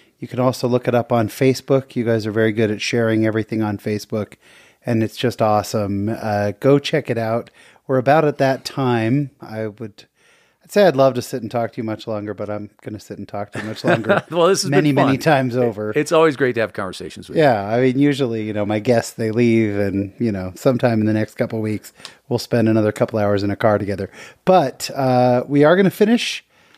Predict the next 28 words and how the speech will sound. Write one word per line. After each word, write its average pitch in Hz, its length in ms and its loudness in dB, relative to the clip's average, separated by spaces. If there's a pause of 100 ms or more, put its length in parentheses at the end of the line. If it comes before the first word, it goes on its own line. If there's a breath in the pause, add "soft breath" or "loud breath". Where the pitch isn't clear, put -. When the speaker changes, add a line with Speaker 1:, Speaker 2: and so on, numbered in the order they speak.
(160 soft breath)
Speaker 1:
by 120 140 -2
asking 123 480 0
you 127 80 4
the 113 140 -4
same 123 420 0
question 120 540 -2
we 117 100 -2
ask 113 320 -2
every 117 220 2
one 117 180 0
of 117 140 0
our 107 140 2
guests, 104 760 -8 (420 soft breath)
which 120 240 -2
is, 127 160 2
Tracy 127 380 -2
Smith, 165 560 0 (140)
what 113 260 -6
does 117 260 -2
being 120 220 -2
a - 20 0
member 117 240 2
of 117 80 -4
the 117 60 -8
church - 320 -4
mean 123 180 0
to 120 60 -2
you? 131 220 -2